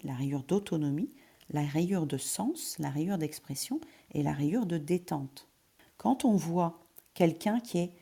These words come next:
débordé émotionnellement, il y a une de ces rayures qui clignotait. Il y a des besoins qui n'étaient pas satisfaits. Au lieu de les regarder en face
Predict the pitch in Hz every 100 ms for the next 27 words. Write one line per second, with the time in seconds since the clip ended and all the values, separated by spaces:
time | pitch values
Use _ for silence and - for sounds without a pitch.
0 | _ 143 135 202 185 180 170 151 170 170
1 | 160 151 151 - 165 156 147 143 - _
2 | _ - 170 165 208 226 175 165 - 160
3 | 147 147 139 220 - _ - 180 175 185
4 | 185 175 170 147 139 - _ _ _ _
5 | 175 160 170 190 160 147 170 160 151 220
6 | - 156 151 143 - 175 - 185 170 175
7 | - - - - _ _ - - 185 190
8 | 254 262 208 180 170 170 170 160 156 151
9 | 160 147 - -